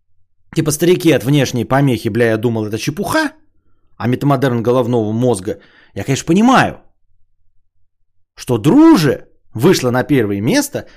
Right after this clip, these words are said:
в рейтинге стран. С бюджетом, с сюжетом, не гоночки. Сетевая колда.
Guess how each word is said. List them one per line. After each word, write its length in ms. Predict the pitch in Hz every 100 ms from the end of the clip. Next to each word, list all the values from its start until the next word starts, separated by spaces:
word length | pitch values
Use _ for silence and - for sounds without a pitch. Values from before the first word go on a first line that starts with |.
| -
в 100 | 110
рейтинге 440 | 208 262 220 185
стран. 460 | - - 160 101 - - - - - - - - - - - - - - - -
С 140 | 120
бюджетом, 640 | 117 214 151 139 113 165
с 60 | 175
сюжетом, 720 | - 185 185 113 127 113 123
не 220 | 120 127 160
гоночки. 760 | 196 220 131 104 - - - - - -
Сетевая 600 | - 127 196 214 170 117
колда. 480 | - 104 101 90 -